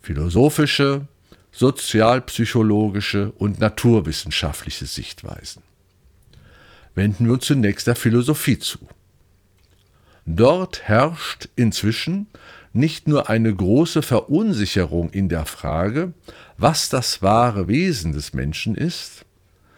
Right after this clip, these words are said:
es wird auch immer öfter bezweifelt, dass es das wahre Wesen des Menschen überhaupt gibt.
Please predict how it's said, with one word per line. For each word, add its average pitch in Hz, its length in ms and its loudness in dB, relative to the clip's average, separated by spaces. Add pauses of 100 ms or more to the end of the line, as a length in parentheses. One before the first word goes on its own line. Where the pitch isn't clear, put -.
(280)
es 117 180 -2
wird - 240 2
auch 147 160 4 (120)
immer 190 420 2
öfter 151 360 2
bezweifelt, 123 1000 -2 (420)
dass 123 200 2
es 127 120 0
das - 340 -2
wahre 127 500 2
Wesen 139 420 0
des - 200 -6
Menschen 113 540 0
überhaupt 120 580 0
gibt. - 400 -10